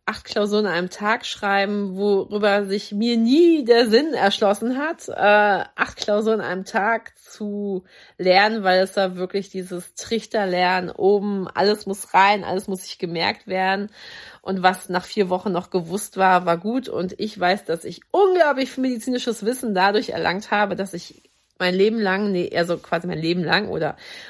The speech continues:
mein Leben neben dem Studium immer gearbeitet habe und ich von großartigen Krankenschwestern und Krankenpfleger und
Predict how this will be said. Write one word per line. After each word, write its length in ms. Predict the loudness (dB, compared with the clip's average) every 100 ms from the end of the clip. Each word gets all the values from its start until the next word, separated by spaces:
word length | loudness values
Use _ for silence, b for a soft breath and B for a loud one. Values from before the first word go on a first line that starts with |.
| -6
mein 160 | 0
Leben 200 | 4 4
neben 160 | 4 -4
dem 20 |
Studium 400 | -6 -4 -2 -2
immer 220 | -2 -2
gearbeitet 600 | -2 0 0 0 -6 -8
habe 300 | -4 -4 -4 B B B -8
und 80 |
ich 140 | -6 -4
von 140 | -8
großartigen 880 | -4 0 0 0 -2 -2 -2 -6 -8
Krankenschwestern 760 | -4 -2 -2 -6 -4 -4 -4 -8
und 100 | -6
Krankenpfleger 840 | -6 -4 -8 -6 2 4 4 0 B B B B
und 400 | -4 -4 -4 -10